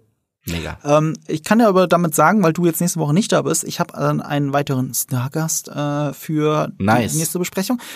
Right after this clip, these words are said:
Speaker 2: Ich möchte aber noch nicht sagen, wer, einfach weil der Gast, äh, noch nicht hundert Prozent sagen kann, ob er kann.
Speaker 1: Okay,
Speaker 2: Ja.
Speaker 1: fair.
Speaker 2: Wenn er es nicht kann, dann
Speaker 1: Fair.
Speaker 2: ist der, der nächste Gast die zweite Wahl. <laughs> Nee, ich hab keine, ich hab keine, ich, äh, wir gucken mal.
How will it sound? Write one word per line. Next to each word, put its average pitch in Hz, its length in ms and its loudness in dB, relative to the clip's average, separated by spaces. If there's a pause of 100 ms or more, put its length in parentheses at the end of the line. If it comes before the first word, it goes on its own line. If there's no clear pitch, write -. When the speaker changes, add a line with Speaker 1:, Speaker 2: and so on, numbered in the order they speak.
Speaker 2:
Ich - 140 -4
möchte 262 240 4
aber 247 80 4
noch 226 80 4
nicht 220 140 2
sagen, 170 340 0
wer, 196 300 2 (400)
einfach 196 420 0
weil 160 480 2
der 160 240 -4
Gast, 170 400 -2
äh, 160 160 -2
noch 165 200 0
nicht 180 340 0
hundert 208 240 2
Prozent 151 280 -6
sagen 143 200 -2
kann, 143 100 -6
ob 127 100 -6
er 123 100 -8
kann. - 240 -16 (840)
Speaker 1:
Okay, 127 380 -2
Speaker 2:
Ja. 90 120 -12
Speaker 1:
fair. 85 240 -4
Speaker 2:
Wenn 190 120 2
er 220 40 4
es 202 120 -2
nicht 208 180 0
kann, 190 220 2
dann 170 160 2
Speaker 1:
Fair. 165 100 -6
Speaker 2:
ist 156 220 -6
der, 156 140 -2
der 160 120 -2
nächste 180 240 -2
Gast 156 220 -4
die 139 40 -6
zweite 139 300 -6
Wahl. 135 140 -6 (260)
<laughs> - 180 2
Nee, 160 220 -2 (400)
ich 311 80 0
hab 254 160 4
keine, 214 240 0 (240)
ich 180 80 -2
hab 175 60 -2
keine, 180 240 0
ich, 151 200 -4
äh, 147 400 0
wir 147 200 -4
gucken 151 260 -6
mal. 123 220 -8